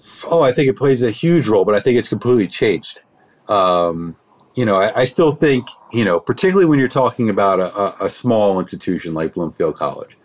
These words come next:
fit is still extremely important. Um, students need to experience the institution. Um, not everybody wants to go to a school that has two thousand students, that's, you know, ninety-five percent traditional age students,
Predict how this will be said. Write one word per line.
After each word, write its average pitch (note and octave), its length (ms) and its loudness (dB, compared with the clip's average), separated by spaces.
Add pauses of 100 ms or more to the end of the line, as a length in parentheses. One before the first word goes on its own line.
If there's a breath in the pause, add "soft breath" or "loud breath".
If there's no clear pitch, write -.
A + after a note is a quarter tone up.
(320 soft breath)
fit - 440 -2
is B2 180 0
still A#2+ 400 2
extremely A2 580 -2
important. E2+ 460 -4 (600 soft breath)
Um, E2+ 400 -4
students D3+ 520 -2
need C3 280 0
to B2 140 0
experience A2 920 -2 (220)
the G#2+ 100 -4
institution. C#3 600 -4 (500 soft breath)
Um, D#2+ 500 -2
not A#2 200 0
everybody C#3 340 2
wants B2+ 240 0
to C3 80 -2
go A#2+ 160 2
to A#2+ 160 2
a G2+ 40 0
school G2 500 -2 (360 soft breath)
that G2+ 80 2
has G2+ 160 0
two A#2 180 -4
thousand G2 340 0
students, F#2 600 -4 (280 soft breath)
that's, F2+ 400 -4
you G#2+ 200 -4
know, F2 160 -2
ninety-five G#2 960 0
percent G2 440 -2
traditional G2 520 -2
age F#2 160 -2
students, F2 600 -6